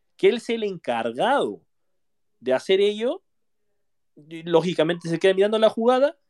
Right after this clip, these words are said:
viene el globito, uno a cero y listo. Y es más, ya había anunciado Sporting Cristal que estaba, que estaba con, con intenciones de, de atacar y de seguir haciéndolo, y muy bien,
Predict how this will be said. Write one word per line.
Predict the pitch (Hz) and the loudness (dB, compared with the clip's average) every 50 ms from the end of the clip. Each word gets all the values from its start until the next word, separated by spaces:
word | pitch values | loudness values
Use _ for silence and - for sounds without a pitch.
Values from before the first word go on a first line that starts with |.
| _ _ _ _ _ _ _ _ | _ _ _ _ _ _ _ _
viene | - 226 247 247 | -10 -8 -6 -6
el | 240 | -4
globito, | 233 233 240 254 262 247 - 247 | -4 -4 -4 -4 -6 -6 -6 -6
uno | 240 247 254 254 247 | -6 -6 -4 -4 -4
a | 233 | -4
cero | - 262 233 233 | -4 -6 -6 -6
y | 220 233 | -4 0
listo. | 285 339 349 - - 240 - | 0 0 -2 -4 -10 -14 -8
Y | - 160 233 | -2 2 2
es | 254 220 | 2 2
más, | 226 262 311 302 233 | 2 2 2 2 2
ya | 156 147 196 233 254 | 2 2 4 6 6
había | 226 185 233 277 311 302 226 135 92 90 - _ _ _ - | 4 4 4 2 4 2 2 -2 -4 -10 -18 _ _ _ -14
anunciado | 107 113 127 127 127 - 185 175 151 123 104 104 _ _ _ _ _ _ _ | -10 -8 -8 -8 -4 0 0 2 2 0 -2 -6 _ _ _ _ _ _ _
Sporting | - 139 - - 160 156 151 175 151 | -16 -8 -2 0 0 0 0 -2 -4
Cristal | 139 131 127 127 - 160 156 165 170 _ _ _ _ _ _ _ _ _ | -4 -4 -4 0 2 0 0 0 -2 _ _ _ _ _ _ _ _ _
que | - - | -8 -6
estaba, | 110 - 139 127 127 127 113 98 - | 0 4 6 6 6 6 4 2 -4
que | - - | -12 -16
estaba | 113 - - 135 131 131 | -8 -2 0 2 2 2
con, | - - 113 107 101 | 0 -2 -8 -8 -8
con | - - 131 | -6 -6 -4
intenciones | 120 123 120 - 120 113 - 147 139 139 135 - | -4 -4 -6 -6 -6 -6 -4 -6 -4 -4 -4 -2
de, | 123 107 98 90 87 - | -2 -4 -4 -4 -8 -16
de | 107 101 113 | -10 -6 -6
atacar | 110 - - 110 - - 156 165 175 | -4 -4 -4 -6 -2 2 2 2 2
y | 151 127 | 2 0
de | 113 104 | -4 -6
seguir | - 120 117 131 139 | -6 -6 -6 -4 -4
haciéndolo, | - - - 104 143 135 120 | -4 -6 -6 -8 -6 -6 -6
y | 113 120 | -6 -8
muy | 123 123 139 151 156 151 | -6 -4 -2 -2 -2 -2
bien, | 131 135 147 165 190 240 302 | -2 -2 -4 -4 -4 -4 -8